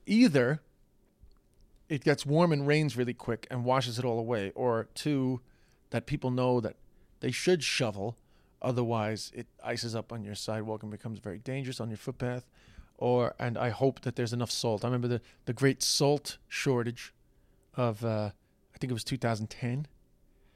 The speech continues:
uh, the great salt shortage where, uh, things were very slippy. Of course, one man was made famous, famous for life, because of the great salt shortage of two thousand ten.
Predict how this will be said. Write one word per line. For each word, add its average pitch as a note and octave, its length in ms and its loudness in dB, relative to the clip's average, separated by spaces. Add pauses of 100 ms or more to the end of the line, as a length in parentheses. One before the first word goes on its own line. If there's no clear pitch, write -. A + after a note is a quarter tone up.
(320)
uh, A2 340 -2 (420)
the C3+ 80 -6
great B2 240 0
salt - 320 0
shortage A2 500 -4
where, G2+ 260 -6
uh, G#2+ 140 -6 (420)
things C3 160 -4
were A#2 60 -4
very A2 180 -4
slippy. - 400 -8 (560)
Of - 80 -20
course, B2+ 220 -2
one C3 180 -2
man B2+ 220 2
was A#2+ 140 0
made B2 160 0
famous, C3+ 580 -2
famous C#3+ 320 -2
for C#3+ 100 0
life, D3+ 540 4 (760)
because B2 360 0
of A2 260 0
the A#2 120 2
great A#2+ 360 2
salt - 320 2
shortage A#2+ 400 0
of G#2+ 100 -10
two B2+ 140 -4
thousand A2 320 -2
ten. A#2+ 300 -8